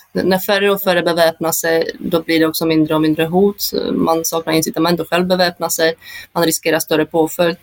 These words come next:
Och, och då, då blir det en slags, ja, smittoeffekt fast åt andra hållet, i en positiv riktning. Så det var en delförklaring faktiskt till att, att man har lyckats minska,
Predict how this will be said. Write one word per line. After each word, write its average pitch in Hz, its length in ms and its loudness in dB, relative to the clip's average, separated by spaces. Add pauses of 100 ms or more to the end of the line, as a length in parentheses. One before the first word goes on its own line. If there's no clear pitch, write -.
Och, - 200 -2
och 165 60 2
då, 165 100 0 (100)
då 180 80 0
blir 180 160 2
det 165 60 2
en 156 60 0
slags, 160 200 -2 (300)
ja, - 240 -2
smittoeffekt 180 520 0
fast - 240 -4
åt 180 140 -2
andra 165 200 0
hållet, 165 280 0
i 165 40 -4
en 156 60 -2
positiv 170 400 0
riktning. - 380 -4 (760)
Så 170 180 -2
det 170 80 -4
var 180 100 2
en 185 240 2
delförklaring 190 680 0
faktiskt - 380 -4
till 170 120 0
att, 170 180 -2
att 160 120 -4
man 160 140 2
har 160 80 4
lyckats - 340 -2
minska, 175 520 -2